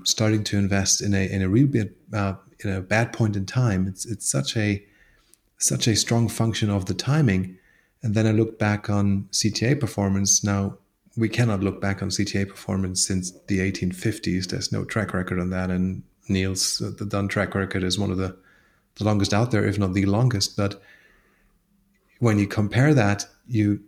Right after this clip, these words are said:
you just don't have that same pattern in a systematic trend following strategy. Whatever thirty or twenty year period or ten year period you take, right? Yes, it's, what did we just hear? It's bursty.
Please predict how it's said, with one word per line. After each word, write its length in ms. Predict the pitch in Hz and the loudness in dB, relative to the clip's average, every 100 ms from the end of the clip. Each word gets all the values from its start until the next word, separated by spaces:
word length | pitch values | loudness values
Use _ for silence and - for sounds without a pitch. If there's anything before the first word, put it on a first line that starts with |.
| - | -6
you 80 | |
just 360 | - 139 135 - | 0 2 2 2
don't 220 | 113 110 | 0 2
have 360 | 98 113 117 101 | 2 2 2 0
that 200 | 104 98 | -2 0
same 340 | - 107 101 | 0 2 2
pattern 580 | 95 123 135 117 101 101 107 | 2 2 2 2 0 -2 -2
in 100 | 104 | 0
a 120 | 95 | 0
systematic 500 | - - 101 98 95 | -2 0 0 0 -2
trend 240 | - 98 | -2 -2
following 300 | - 101 95 | 0 0 0
strategy. 560 | 95 110 131 117 - 90 | -2 0 0 0 0 -2
Whatever 540 | 98 104 107 107 101 - | 0 2 2 2 0 -6
thirty 720 | - - 104 104 101 98 - _ _ _ | -8 -2 2 4 4 4 -2 _ _ _
or 180 | 101 95 | -4 -4
twenty 380 | - 113 107 | -2 0 2
year 240 | 101 101 98 | 2 2 2
period 560 | - 110 101 98 98 | 0 0 2 0 0
or 300 | 98 101 95 | 0 0 0
ten 260 | 92 - 113 | -4 -2 0
year 160 | 101 98 | -2 -2
period 460 | 107 104 98 95 | 0 0 0 -2
you 140 | 95 92 | -2 -2
take, 520 | 151 139 90 - _ 120 | 0 0 -2 -6 _ -6
right? 300 | 98 104 - _ _ _ _ _ | -4 -4 -6 _ _ _ _ _
Yes, 260 | 104 113 - | 0 2 2
it's, 300 | 101 - - | 0 0 -2
what 120 | 104 | -2
did 140 | 110 | 0
we 60 | 104 | 0
just 260 | 101 107 - | 0 0 2
hear? 240 | 110 113 | 2 2
It's 180 | 98 - | 0 -2
bursty. 640 | - 92 110 - 131 139 | 0 0 0 0 0 0